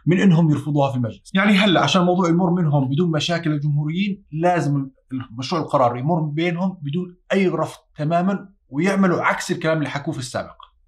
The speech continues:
ما بعرف اذا هذا اشي بيقدروا يسووه، لكن بالاخر لازم نعطي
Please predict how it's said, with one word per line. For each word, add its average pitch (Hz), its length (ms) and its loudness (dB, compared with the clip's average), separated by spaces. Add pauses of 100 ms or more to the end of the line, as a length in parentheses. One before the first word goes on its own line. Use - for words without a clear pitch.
(160)
ما 139 120 2
بعرف 131 280 2
اذا 123 120 -4
هذا 127 360 0
اشي 151 180 -2
بيقدروا 147 260 0
يسووه، 131 420 -4
لكن 190 240 4
بالاخر 208 400 4
لازم 147 300 4
نعطي 131 260 0